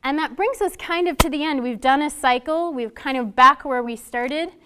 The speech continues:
Um, I'm gonna wrap up this art stop, but I'll say that, as I mentioned, Hisaku is still living. She's a contemporary artist in her sixties.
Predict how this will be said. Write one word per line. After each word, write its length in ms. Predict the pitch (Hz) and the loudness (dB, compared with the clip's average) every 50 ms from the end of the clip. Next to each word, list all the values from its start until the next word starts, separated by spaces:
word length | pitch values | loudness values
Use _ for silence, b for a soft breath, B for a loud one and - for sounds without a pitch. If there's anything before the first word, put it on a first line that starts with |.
| B B B B B B B B | B B B B B B B B
Um, 160 | 262 269 277 | 0 0 2
I'm 120 | 277 277 | 0 0
gonna 220 | - 349 349 359 339 | 0 0 0 0 2
wrap 280 | 285 285 285 330 - | 4 4 4 4 4
up 180 | 339 302 311 - | 0 0 0 -2
this 220 | 269 247 247 - - | -4 -4 -4 -4 -4
art 200 | - 247 269 247 | -2 -2 -2 -2
stop, 440 | - - - 311 311 330 302 - _ - | -6 -6 -4 -2 0 0 -2 -4 _ -4
but 140 | 254 254 | -2 2
I'll 120 | 247 247 247 | 2 2 0
say 380 | - - - 294 285 294 302 | 0 -4 -6 -4 -4 -4 -4
that, 300 | 269 233 247 233 220 214 - | -2 2 2 2 2 0 -4
as 120 | 240 247 - | -10 -10 -8
I 80 | 247 | -6
mentioned, 460 | 233 233 240 262 294 277 - 320 294 | -4 -4 -4 -4 -4 -4 -6 -8 -6
Hisaku 560 | 247 269 233 - 277 269 294 - 320 294 247 220 | -6 -8 -6 0 0 0 0 0 -4 -4 -4 -4
is 120 | 208 - | -4 -6
still 320 | - - 320 330 330 330 B B B B B | -8 -4 -4 -4 -4 -4 B B B B B
living. 380 | - 247 262 269 254 320 330 320 | -4 -2 0 0 0 0 -2 -2
She's 200 | - 262 233 - | -4 -6 -10 -10
a 60 | 220 | -12
contemporary 560 | - - 233 226 - 269 277 269 302 277 262 | -10 -10 -12 -10 -8 -8 -8 -4 -4 -2 0
artist 380 | 254 247 247 254 277 269 - - | 2 4 4 2 2 0 -6 -14
in 100 | 214 185 | -14 -14
her 100 | 180 202 | -14 -16
sixties. 680 | - - - 277 277 - - 330 339 359 381 - - | -16 -12 -12 -12 -12 -12 -10 -8 -6 -6 -8 -10 -14